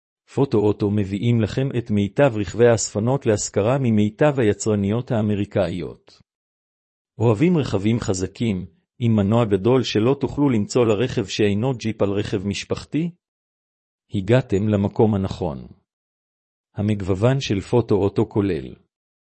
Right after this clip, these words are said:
פורד נדרווירד שנת ייצור אלף תשע מאות שישים ושש. הרכב שהונצח בעשרות סרטים הוליוודיים וסדרות טלוויזיה.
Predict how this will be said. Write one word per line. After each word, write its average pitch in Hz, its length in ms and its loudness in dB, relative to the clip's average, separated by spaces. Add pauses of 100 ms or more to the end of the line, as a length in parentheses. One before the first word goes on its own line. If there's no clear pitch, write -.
(640)
פורד 147 300 2
נדרווירד 98 600 2
שנת 123 340 -4
ייצור 143 380 -2
אלף 123 260 -2
תשע 147 340 2
מאות 143 200 -2
שישים 101 400 -4
ושש. - 600 -8 (920)
הרכב 107 400 0
שהונצח 95 640 -2
בעשרות 120 460 0
סרטים 123 420 0
הוליוודיים 110 640 0
וסדרות 117 540 -2
טלוויזיה. 90 760 -4